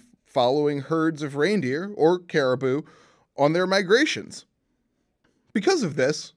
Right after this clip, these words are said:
some reindeer herds have become semi-domesticated. While these animals are accustomed enough to the presence of humans that they'll let themselves be milked or lassoed,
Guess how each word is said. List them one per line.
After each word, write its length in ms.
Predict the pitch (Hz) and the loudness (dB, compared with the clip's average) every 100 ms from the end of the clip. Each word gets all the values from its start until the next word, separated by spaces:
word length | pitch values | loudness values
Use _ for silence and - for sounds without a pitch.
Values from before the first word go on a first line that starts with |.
| _ | _
some 320 | - 294 269 | 0 2 4
reindeer 380 | 156 151 143 135 | 2 2 0 0
herds 340 | 147 170 175 | 0 -2 -2
have 140 | 170 | -6
become 480 | 151 170 202 196 196 - _ - | -6 -2 -2 -2 -8 -12 _ -4
semi-domesticated. 1120 | - 254 226 226 226 269 - 131 - 53 - _ _ _ _ _ _ _ | 4 6 6 2 2 -2 -6 -12 -14 -16 -20 _ _ _ _ _ _ _
While 140 | - 277 | 0 2
these 180 | 285 | 4
animals 400 | 277 262 226 202 | 6 4 4 2
are 140 | 170 151 | 2 0
accustomed 500 | - 208 202 175 143 | 2 -2 0 -4 -4
enough 300 | 139 151 - | 0 -2 -2
to 100 | 147 | -6
the 100 | 156 | -6
presence 380 | 170 165 151 143 | -2 -2 -2 -8
of 120 | 120 | -6
humans 360 | 170 170 151 | -4 -2 -2
that 180 | 139 120 | -4 -4
they'll 380 | 131 139 135 131 | 2 2 2 -2
let 160 | 143 135 | -4 -4
themselves 500 | 123 - 147 131 123 | -8 -2 0 -2 -4
be 160 | 127 | -6
milked 560 | 113 120 233 180 - - _ _ _ | -2 2 2 2 -6 -20 _ _ _
or 200 | - 143 | 2 4
lassoed, 800 | 127 123 190 - 156 127 160 214 | 4 4 2 0 -2 0 0 -2